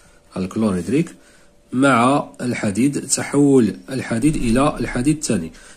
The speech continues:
إذن شنو هو اللي كيتحول؟ كيتحولوا الذرات إلى أيونات. إذن ذرات الحديد، آه، إلى أيونات الحديد الثاني.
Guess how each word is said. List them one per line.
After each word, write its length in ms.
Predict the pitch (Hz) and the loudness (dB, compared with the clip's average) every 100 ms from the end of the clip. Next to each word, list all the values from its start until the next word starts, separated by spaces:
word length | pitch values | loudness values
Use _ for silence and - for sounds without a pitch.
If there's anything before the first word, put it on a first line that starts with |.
| - | -6
إذن 100 | 110 | -2
شنو 200 | 104 147 | 2 4
هو 80 | 147 | 6
اللي 120 | 135 | 4
كيتحول؟ 480 | 131 110 - 120 160 | 2 -2 -2 -2 0
كيتحولوا 540 | 147 - - 123 123 | -2 -2 0 0 0
الذرات 600 | 107 101 98 113 175 170 - | -2 -4 -4 0 0 0 -2
إلى 280 | 120 123 156 | -2 0 0
أيونات. 480 | 147 127 107 80 80 - - - - 98 | 0 0 0 -4 -10 -18 -20 -20 -14 -8
إذن 200 | 92 92 | -6 -4
ذرات 500 | 95 110 131 104 - - - - _ _ 107 | -4 -2 -2 -2 -4 -12 -20 -20 _ _ -8
الحديد، 640 | 101 120 117 123 101 - - - - - - - 95 | -6 -4 0 2 0 -2 -14 -20 -20 -20 -20 -12 -10
آه، 100 | 95 | -4
إلى 520 | 131 127 117 107 110 101 120 107 | 0 2 2 0 -6 -10 -10 -4
أيونات 540 | 135 131 127 120 107 - - - 98 | 0 2 2 2 0 -2 -8 -16 -14
الحديد 460 | - 110 107 98 - - _ _ - - - | -6 -2 0 -2 -6 -16 _ _ -20 -18 -14
الثاني. 600 | 95 - 104 90 135 | -12 -6 -4 -2 0